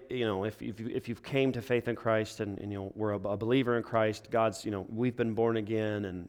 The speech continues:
we have a new heart, but it doesn't mean that we can't continue in our life to continue to be more sanctified and to, you know,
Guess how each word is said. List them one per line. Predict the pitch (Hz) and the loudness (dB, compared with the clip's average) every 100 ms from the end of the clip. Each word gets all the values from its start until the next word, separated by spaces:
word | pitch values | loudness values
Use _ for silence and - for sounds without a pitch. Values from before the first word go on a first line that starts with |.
| - | -8
we | 113 110 | -6 0
have | 110 104 | 0 0
a | |
new | 110 110 | -2 -2
heart, | 107 107 104 - | 0 0 -2 -4
but | 107 98 - - _ _ _ _ _ | -6 -6 -8 -20 _ _ _ _ _
it | 110 | -2
doesn't | 131 117 123 | 2 2 0
mean | 120 113 | 0 0
that | 107 | 0
we | 110 110 | -2 -4
can't | - 123 120 - | 0 0 0 -2
continue | 110 107 - 143 131 110 | -4 -2 2 4 6 4
in | |
our | 98 98 | 2 0
life | 95 95 98 - | 0 -2 -4 -12
to | - | -12
continue | - 113 - 175 127 98 | -6 -6 -4 -2 0 -2
to | - 113 | -6 -4
be | 117 | -2
more | 120 131 | 0 -2
sanctified | - 196 - 113 95 95 | -4 -10 -10 -10 -8 -8
and | 98 - | -8 -8
to, | 101 - _ - - | -8 -10 _ -16 -6
you | 113 | -4
know, | 113 143 | -2 -4